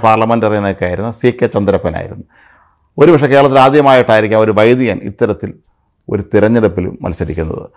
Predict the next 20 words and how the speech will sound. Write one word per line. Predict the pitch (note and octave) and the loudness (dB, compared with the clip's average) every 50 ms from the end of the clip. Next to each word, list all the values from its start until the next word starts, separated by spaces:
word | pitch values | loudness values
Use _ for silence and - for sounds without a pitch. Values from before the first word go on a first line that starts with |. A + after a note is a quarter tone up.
| _ _ _ _ _ - | _ _ _ _ _ -4
അപ്പോൾ | A#2 A2+ D3 D#3+ D3+ D3+ - - - _ _ _ _ _ _ _ _ | -2 2 4 4 4 2 0 -4 -12 _ _ _ _ _ _ _ _
ഫാദർ | C3+ D3+ F3 G3+ F3+ | 0 2 4 4 4
വടക്കനെ | D#3 D3+ D#3 E3+ F#3+ F3+ C#3+ C3+ | 4 4 2 2 0 0 0 -2
സംബന്ധിച്ച് | A#2+ G#2+ G#2 G2+ F#2+ - A2 A2+ A2 - _ _ - A2 | -2 -2 -2 -4 -4 -4 -6 -8 -10 -12 _ _ -8 -2
അദ്ദേഹം | A2 A#2+ B2 B2+ C3 - - - _ _ _ _ _ _ _ _ | 2 2 2 2 2 -2 -8 -16 _ _ _ _ _ _ _ _
എല്ലാ | - B2 C#3 D#3 E3+ F3 F#3 F3+ - | 0 2 4 6 6 6 4 4 4
കാര്യങ്ങളിലും | C#3 C3 B2 B2 A#2 A2+ G2+ F#2 F2 F2 - - _ _ _ _ _ _ _ _ _ | 2 4 4 4 4 4 2 0 -2 -6 -10 -16 _ _ _ _ _ _ _ _ _
നമ്മുടെ | - - B2+ C#3 E3 F3 F#3 - - D3+ | -2 0 2 4 4 4 2 0 0 0
നാടിൻ്റെ | C3+ B2 A#2+ B2 B2 A2 G#2+ A2+ A2+ - - _ _ _ _ _ _ _ - | 2 2 4 4 2 2 0 0 -2 -2 -6 _ _ _ _ _ _ _ 2
സാമൂഹ്യ | B2 A#2+ C3 D3 D3 D3+ C#3 C3+ D3+ C#3+ - | 4 4 4 4 4 2 2 2 0 -2 -2
സ്പന്ദനങ്ങളിലൊക്കെ | - - B2 B2 B2 B2 B2 B2+ B2+ B2 B2 A#2+ A#2+ A#2+ - A#2+ - - | -6 -6 -4 -2 0 0 0 2 0 2 2 2 2 0 -2 -6 -6 -4
തന്നെ | A2+ G#2 G2+ G2+ F#2 F2+ - _ _ _ - - | -6 -4 -4 -8 -10 -12 -16 _ _ _ -4 -2
അത് | A#2 B2 B2+ A#2+ F#2 | 2 2 2 2 0
അടുത്തറിഞ്ഞ, | A2+ A#2+ B2 B2 - C#3 A2+ G2+ G2+ G2 G2 F#2+ G#2+ - _ - | -2 -2 -2 -2 0 0 2 2 0 -4 -6 -8 -10 -14 _ -4
അതിലൊക്കെ | A#2 A#2+ B2 A2+ A2+ | -2 -2 0 0 0
വളരെ | A#2 A#2+ A#2 - | -2 -2 -2 0
സജീവമായി | A#2 A#2 A#2+ B2+ D3 D#3 C#3+ A#2+ A#2 A2 A2 - | 0 0 2 4 4 4 4 4 2 0 -2 -4
പ്രവർത്തിച്ചിരുന്ന | - G#2 G2+ G2 A2 G2+ F#2+ G2 G2 F#2 F#2+ F#2+ - - _ _ _ - | -4 -6 -6 -6 -8 -8 -8 -8 -8 -8 -8 -10 -12 -14 _ _ _ -4
ഒരു | - G2 F#2 | -2 0 2
വൈദികനായിരുന്നു | F#2 F#2 F#2 G2 G2 F#2+ F2 E2+ E2+ E2+ E2 E2 D#2+ E2 | 2 0 0 0 0 0 0 -2 -6 -6 -6 -8 -8 -10